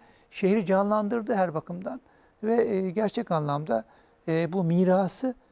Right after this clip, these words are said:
yani Bizans'ın bu mirasını en azından tıpkı Yıldırım Bayezid'in vaktiyle düşündüğü şeyi gerçekleştirdi ve ondan sonra kendisine işte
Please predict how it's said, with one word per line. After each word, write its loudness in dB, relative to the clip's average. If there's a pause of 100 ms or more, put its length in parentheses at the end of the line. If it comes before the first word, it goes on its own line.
(280)
yani -2
Bizans'ın -2
bu -4
mirasını -2
en 0
azından -2 (380)
tıpkı -4
Yıldırım 4
Bayezid'in 0 (540)
vaktiyle 0
düşündüğü -2
şeyi -2
gerçekleştirdi -2
ve 0
ondan 4
sonra 0
kendisine -4
işte -6